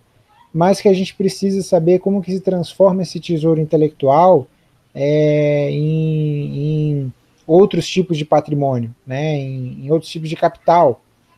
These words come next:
até o momento que a gente realmente possa ser um fundo e que vai entrar em projetos aplicando dinheiro pra desenvolver novas tecnologias, é, que vão modernizar a edu-, edu-, a educação do Brasil, que vão,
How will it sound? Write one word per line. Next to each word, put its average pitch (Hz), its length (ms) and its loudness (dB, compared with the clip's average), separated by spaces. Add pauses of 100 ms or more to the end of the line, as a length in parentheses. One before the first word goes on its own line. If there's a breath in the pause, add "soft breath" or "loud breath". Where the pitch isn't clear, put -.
(140)
até 160 300 4
o 185 40 6
momento 165 340 0
que 180 60 0
a 160 40 4
gente 165 240 -4
realmente 165 420 0
possa 170 360 2
ser - 160 -6
um 160 80 -2
fundo 185 500 2
e 156 60 0
que 160 160 -2
vai 170 360 4 (360 soft breath)
entrar 156 520 2
em 165 80 0
projetos 151 720 2
aplicando 160 540 -2
dinheiro 156 500 2
pra 151 160 -2
desenvolver 139 540 0
novas 165 320 0
tecnologias, 147 880 -2 (380 soft breath)
é, 143 360 2
que - 140 -6
vão 151 200 -2
modernizar 143 520 0
a - 20 4
edu-, 139 180 -6
edu-, 139 320 -8
a 135 120 -10
educação 139 480 -4
do 131 60 -4
Brasil, 135 760 2 (400)
que - 80 -10
vão, 143 220 -2